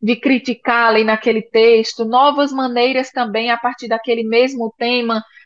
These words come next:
de você apresentar sugestões de solução pra determinados problemas. Então, é você realmente sair da caixinha, certo? Então,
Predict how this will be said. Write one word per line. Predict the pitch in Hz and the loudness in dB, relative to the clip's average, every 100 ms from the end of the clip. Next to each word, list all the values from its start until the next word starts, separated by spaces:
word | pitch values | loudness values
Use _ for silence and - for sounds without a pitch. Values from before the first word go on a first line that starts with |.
| _ - | _ -2
de | 220 | 0
você | 220 240 247 - 247 240 233 220 202 _ _ - | 2 0 0 -2 0 2 2 0 -6 _ _ -4
apresentar | 226 262 254 247 233 220 226 226 214 - - _ _ _ _ | -2 0 0 0 -2 -2 0 2 0 -2 -14 _ _ _ _
sugestões | - - 311 294 247 - 262 262 294 285 | -10 -4 -2 0 0 -2 -4 -2 -2 -4
de | 214 | -6
solução | 226 - 214 220 - 208 | -6 -4 -4 -4 -8 -8
pra | - 220 214 202 | -4 0 2 0
determinados | 196 214 233 254 208 202 196 | 0 0 -2 -2 -2 -2 -4
problemas. | - 196 180 202 240 254 | -4 -4 -2 -4 -2 -4
Então, | 254 262 277 | -4 -2 0
é | 285 | 0
você | 302 320 311 | -2 -4 -2
realmente | 294 294 294 381 302 233 233 269 - 294 _ _ _ _ _ - | -2 0 2 0 0 -4 -4 -6 -12 -16 _ _ _ _ _ -4
sair | 262 240 226 247 226 | 0 0 -2 -4 0
da | 262 | 0
caixinha, | 254 269 285 - 226 196 175 165 _ _ _ _ | 0 -4 -4 -8 -12 -12 -12 -16 _ _ _ _
certo? | _ 220 196 214 254 247 | _ 0 4 4 2 0
Então, | 254 285 285 277 | 0 2 0 0